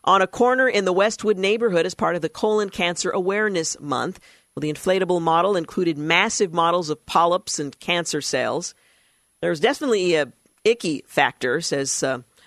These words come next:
one of the U C L A health specialists. "People don't like talking about, well, that part of the body. Uh, but the problem is people are dying from the disease. Over fifty thousand Americans every year.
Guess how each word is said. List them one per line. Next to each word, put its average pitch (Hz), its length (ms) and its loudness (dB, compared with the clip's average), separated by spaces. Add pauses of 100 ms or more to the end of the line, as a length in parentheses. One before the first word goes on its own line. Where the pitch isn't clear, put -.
(140)
one 151 180 -4
of 131 120 -6
the 147 100 -2
U 139 300 -4
C 165 200 -2
L 151 140 2
A 143 80 0
health 160 300 -2
specialists. 156 680 -2
"People 190 300 -4
don't 175 180 -2
like 165 260 0
talking 175 440 -2
about, 143 260 0 (140)
well, 127 300 -6
that 135 260 -2
part 139 200 0
of 127 80 -6
the 143 60 -6
body. 131 440 -2 (520)
Uh, 175 160 4
but 214 160 4
the 277 80 2
problem 254 380 4
is 226 180 2
people 233 320 0
are 226 80 4
dying 196 320 2
from 214 200 0
the 220 60 2
disease. 226 760 -2
Over 160 180 -6
fifty 180 320 -6
thousand 180 380 0
Americans 160 420 -4
every 156 300 -2
year. 170 360 2